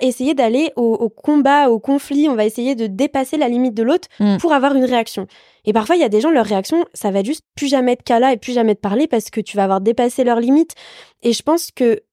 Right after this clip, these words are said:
Speaker 1: c'est important de, de, de cerner les moments pour avoir, comme dit Lisa, certaines conversations, certains trucs,
Speaker 2: Mm.
Speaker 1: dans l'anticipation de la limite de l'autre.
Speaker 2: Ouais, de ouf.
Speaker 1: Il y a, il y a, tout n'est pas bon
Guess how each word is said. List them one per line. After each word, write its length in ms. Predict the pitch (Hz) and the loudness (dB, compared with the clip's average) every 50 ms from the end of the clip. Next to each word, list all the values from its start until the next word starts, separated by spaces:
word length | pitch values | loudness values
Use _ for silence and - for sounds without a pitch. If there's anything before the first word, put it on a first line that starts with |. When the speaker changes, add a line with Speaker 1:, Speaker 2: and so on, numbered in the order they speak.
| _ - | _ -18
Speaker 1:
c'est 260 | - - - 233 - - | -8 -2 -2 -2 0 2
important 520 | 269 302 294 294 269 262 - - 311 330 | 0 0 2 0 -2 -2 0 0 0 0
de, 180 | 302 240 233 220 - - - - _ _ - | 2 0 -2 -2 -4 -10 -20 -20 _ _ -6
de, 300 | 214 233 240 240 233 233 | -2 0 2 2 2 0
de 180 | 196 226 226 220 | 0 0 -2 -2
cerner 560 | - - - 285 277 285 285 294 320 330 302 | -2 0 0 0 2 4 4 4 4 2 2
les 240 | 262 240 254 247 240 | 2 2 2 2 4
moments 480 | 247 262 285 294 277 277 269 285 302 - - _ _ _ | 4 4 4 4 4 4 2 0 -2 -6 -10 _ _ _
pour 200 | - - 294 277 | -6 -4 0 2
avoir, 340 | 269 247 233 240 254 269 - | 2 2 2 2 0 0 0
comme 160 | - 254 233 | -2 -2 -2
dit 100 | 226 208 | -2 -4
Lisa, 300 | 214 233 240 220 247 269 269 | -4 -6 -2 0 0 0 -2
certaines 460 | - - 269 277 - 302 285 277 262 | 0 -2 -2 -2 0 0 -2 -2 -2
conversations, 640 | - 269 240 240 233 - - 240 233 - - 277 285 | -2 -2 -2 -2 -4 -2 -4 -6 -6 -4 -4 -6 -4
certains 360 | - - 269 - - 247 233 | -4 -6 -6 -6 -4 -6 -6
trucs, 300 | - - 277 339 339 - - - | -4 -4 -4 -4 -4 -6 -8 -4
Speaker 2:
Mm. 180 | 208 208 196 180 - - | -2 -2 -2 -2 -4 -2
Speaker 1:
dans 180 | 220 233 247 | 0 2 2
l'anticipation 1040 | 240 254 254 294 370 415 381 - - 349 320 - - 339 302 - 302 285 294 - 311 | 4 4 4 4 2 2 0 -2 -6 -8 -8 -6 -6 -4 -2 0 -2 -2 -2 -2 -4
de 60 | 302 | -2
la 100 | 254 240 | -2 -2
limite 320 | 240 240 240 233 233 220 - | -2 -2 -2 -2 -4 -4 -4
de 100 | 208 214 | -4 -2
l'autre. 140 | 214 233 233 | 0 2 2
Speaker 2:
Ouais, 180 | 220 202 180 - _ _ _ | 2 0 -2 -6 _ _ _
de 160 | 214 208 208 | -2 0 0
ouf. 80 | 208 214 | 2 2
Speaker 1:
Il 20 | |
y 40 | 233 | 0
a, 60 | - | 0
il 60 | 226 | 2
y 60 | 226 233 | 2 2
a, 140 | 226 220 - _ | 2 2 -2 _
tout 180 | - - 381 415 | -4 0 2 2
n'est 120 | 339 311 - | 2 2 2
pas 160 | - 269 269 | 2 0 0
bon 260 | 226 233 285 294 294 | 2 0 0 0 0